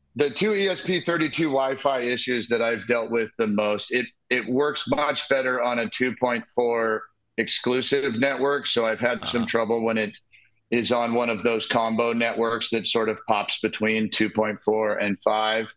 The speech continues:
Speaker 1: Um, and then if you're, if you have a Eero or, or one of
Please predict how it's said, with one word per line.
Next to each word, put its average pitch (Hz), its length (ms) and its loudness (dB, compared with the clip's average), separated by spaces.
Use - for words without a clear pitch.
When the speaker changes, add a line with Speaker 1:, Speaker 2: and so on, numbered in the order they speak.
Speaker 1:
Um, 104 480 0
and 113 200 2
then 123 380 0
if 123 180 -2
you're, 139 200 4
if 135 160 0
you 139 80 2
have 151 300 0
a 120 200 2
Eero 131 460 2
or, 113 240 0
or 113 180 -2
one 120 220 0
of 110 80 -2